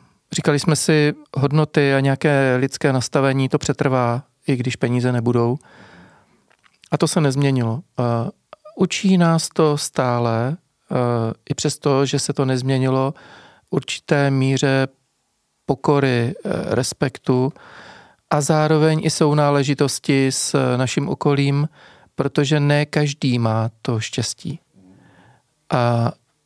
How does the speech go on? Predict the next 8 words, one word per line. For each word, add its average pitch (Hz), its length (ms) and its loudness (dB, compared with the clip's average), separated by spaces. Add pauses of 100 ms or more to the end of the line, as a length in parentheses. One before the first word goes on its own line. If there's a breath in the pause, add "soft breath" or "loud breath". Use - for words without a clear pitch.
(180)
a 131 80 0
to 156 220 -2
teď 160 300 -2
nemám 151 320 2
na 143 60 2
mysli 139 400 0
jen 131 300 0
štěstí 135 840 -4